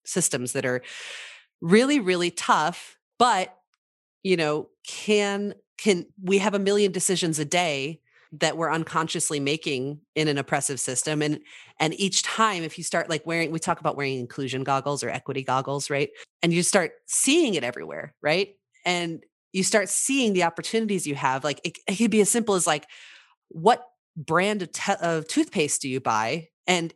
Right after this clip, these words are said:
is it being produced by the prison complex, right? Turns out a lot of them are,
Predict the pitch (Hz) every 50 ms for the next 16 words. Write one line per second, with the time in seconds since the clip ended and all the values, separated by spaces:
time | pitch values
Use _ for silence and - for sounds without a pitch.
0 | _ - 214 220 190 208 202 - 196 165 165 170 160 - 170 147 - 180 208 214
1 | 220 - - 139 131 - - - 233 233 190 156 143 147 - - - 135 - -
2 | - - 160 151 160 180 - - - - - - - _ - - 233 254 196 175
3 | 156 190 - - 175 160 165 143 151 170 180 175 180 185 185 202 220 190 117 80
4 | 85 -